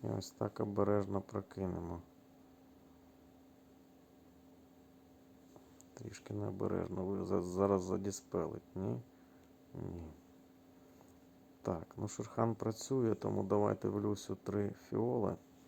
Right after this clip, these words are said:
Чудово, так, так.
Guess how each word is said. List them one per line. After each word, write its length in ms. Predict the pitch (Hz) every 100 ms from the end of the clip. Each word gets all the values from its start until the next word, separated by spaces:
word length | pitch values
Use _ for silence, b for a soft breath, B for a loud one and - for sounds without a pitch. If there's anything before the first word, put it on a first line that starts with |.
| B B B -
Чудово, 640 | - 101 92 92 90 92 90
так, 480 | - 95 90 90 - - -
так. 460 | 101 107 113 -